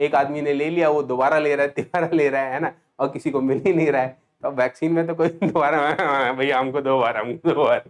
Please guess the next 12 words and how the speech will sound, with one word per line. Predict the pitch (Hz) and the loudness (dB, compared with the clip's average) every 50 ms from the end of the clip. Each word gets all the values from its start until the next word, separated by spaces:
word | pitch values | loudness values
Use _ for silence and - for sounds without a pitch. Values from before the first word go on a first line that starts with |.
| 127 - - | -14 -10 -8
<laughs> | 135 127 - - _ _ - _ _ _ _ _ _ _ _ _ _ _ _ _ _ - - | -10 -10 -10 -12 _ _ -20 _ _ _ _ _ _ _ _ _ _ _ _ _ _ -8 -8
ऐसा | 135 - 160 | -4 -4 0
होगा | 147 156 156 147 127 | 0 0 2 0 0
नहीं | 123 135 | -2 -4
ना। | 170 185 _ _ _ _ _ _ _ - 160 | -8 -8 _ _ _ _ _ _ _ -2 -2
App | 170 175 175 202 | -2 0 0 0
will | 196 190 | 0 2
have | 202 208 202 | 2 0 0
separate | - 180 160 165 185 196 202 190 190 160 | -2 -8 -4 0 0 0 0 0 0 0
modules | 151 156 160 160 180 180 165 | 0 0 0 -2 -4 -4 -4
for | - 180 180 - | -4 -4 -4 -4
administrator, | 139 135 135 143 147 147 143 - _ - 160 151 156 208 226 | -4 -6 -4 -4 -6 -8 -8 -10 _ -6 -6 -4 -2 -2 -4